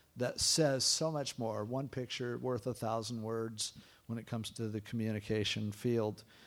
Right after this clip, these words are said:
And then he says, "The children of your elect sister greet you." So, uh, apparently her sister had kids that were around him, and he was saying, "They said to say hi too.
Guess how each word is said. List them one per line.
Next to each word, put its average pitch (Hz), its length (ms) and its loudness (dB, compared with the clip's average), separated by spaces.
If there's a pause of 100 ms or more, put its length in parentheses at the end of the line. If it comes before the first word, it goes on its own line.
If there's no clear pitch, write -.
(520)
And 127 120 6
then 139 120 6
he 135 80 6
says, 120 400 4 (280)
"The 127 100 0
children 170 500 6
of 139 100 -2
your 127 160 2
elect 127 380 0
sister 151 540 4
greet 117 280 2
you." 110 220 0
So, 117 280 0 (400)
uh, 113 200 -4
apparently 127 720 2
her 113 200 -2
sister 139 640 -2 (400)
had 120 380 -6
kids 131 440 -2
that 110 360 0
were 117 320 0
around 113 360 -2
him, 123 440 -2 (300)
and 107 100 -6
he 110 60 -2
was 107 100 -4
saying, 107 340 -2
"They 98 200 0
said 104 400 -2
to 110 140 -4
say 107 260 0
hi 98 260 -2
too. 185 460 0